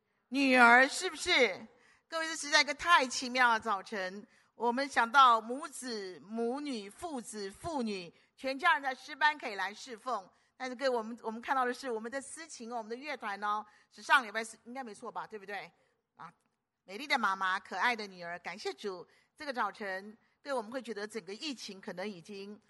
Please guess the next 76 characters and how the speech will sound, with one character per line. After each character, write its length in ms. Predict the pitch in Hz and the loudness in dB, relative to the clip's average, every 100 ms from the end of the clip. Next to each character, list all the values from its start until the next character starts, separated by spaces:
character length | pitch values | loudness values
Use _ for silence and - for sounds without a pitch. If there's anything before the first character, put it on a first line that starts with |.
| _ | _
国 100 | 196 | -4
家 160 | 240 226 | -2 -2
已 40 | |
经 80 | 196 | -4
开 160 | 269 269 | -10 -2
放 220 | 294 233 | -2 0
了， 140 | 185 | -2
国 200 | 165 196 | -4 -6
门 100 | 214 | -6
已 60 | 202 | -10
经 120 | 202 | -8
大 200 | 254 226 | -2 -2
开， 160 | 233 220 | -2 -6
从 200 | 202 214 | -8 -12
十 380 | - 202 226 | -12 -12 -12
月 400 | 247 277 233 175 - _ - | -6 0 0 0 -8 _ -4
十 160 | 277 | 4
二 160 | 262 240 | 6 6
号 100 | 226 | 2
以 100 | 170 | -2
后， 140 | 196 | -14
是 100 | 185 | -14
不 60 | 180 | -14
是？ 260 | 196 143 - _ _ | -12 -12 -16 _ _
大 140 | 262 | 0
概 140 | 233 214 | 0 -4
是 120 | 208 | -6
这 120 | 214 | -2
样 180 | 190 170 | -2 -4
子 60 | |
嘛， 200 | 160 139 | -12 -12
哈。 220 | - 151 - _ _ _ | -8 -10 -10 _ _ _
大 120 | 240 | -4
概 80 | 233 | -4
是 120 | 226 214 202 | -6 -12 -12
有， 100 | 196 - | -12 -8
也 120 | 214 | -6
不 120 | 190 | -4
用 100 | 302 | 0
再 160 | 302 262 | 2 2
关 320 | 262 247 247 | 4 4 4
了。 140 | 202 | 0
当 200 | - 494 | 2 0
整 120 | - 220 | 0 -8
个 40 | |
疫 80 | 302 | -10
情 160 | 240 | -4
好 100 | 247 | -2
像 100 | 190 | -2
渐 200 | 214 294 | -4 -10
渐 220 | 240 156 - | -8 -8 -10
减， 100 | - | -10
减 200 | 170 156 | -10 -4
弱 160 | 269 | -2
的 60 | 226 | -2
时 120 | 220 | -4
候， 80 | 208 | -6
各 160 | 254 | -4
位， 100 | 226 | -4
你 80 | 190 | -4
觉 120 | 170 | -10
得 40 | 185 | -12
疫 140 | 226 | -12
情 280 | 202 180 165 | -16 -18 -20
结 180 | 170 156 | -14 -14
束 180 | - 233 | -10 -10
了 60 | |
吗？ 160 | 185 180 | -4 -4
瘟 140 | 220 | -4
疫 160 | 285 269 | -8 -10
已 20 | |
经 180 | 165 196 | -16 -20
结 220 | 185 165 | -14 -14
束 260 | 170 - 185 | -12 -10 -10
了 60 | |
吗？ 300 | 170 165 156 | -8 -8 -8